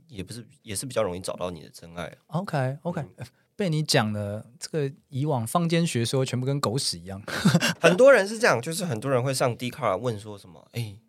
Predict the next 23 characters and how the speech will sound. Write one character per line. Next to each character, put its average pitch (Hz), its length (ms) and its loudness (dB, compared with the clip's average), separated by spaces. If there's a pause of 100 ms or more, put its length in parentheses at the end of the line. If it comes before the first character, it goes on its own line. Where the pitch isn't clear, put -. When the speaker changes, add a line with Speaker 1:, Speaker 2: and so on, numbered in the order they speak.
(180)
Speaker 1:
我 107 220 -6
女 104 180 -8
朋 104 200 -10
友 98 240 -6
很 92 280 -14
常 90 280 -12
去 113 220 -18
夜 101 220 -20
店。 92 180 -20
Speaker 2:
她 131 140 0
是 147 160 2
不 131 60 -2
是 127 160 2
slut？ 113 360 0 (220)
Speaker 1:
她 127 140 -2
是 123 160 0
不 107 100 -8
是 113 120 -10
怎 - 140 -12
么 - 140 -20
样？ - 20 -20
Speaker 2:
这 98 60 -6
样。 76 160 -12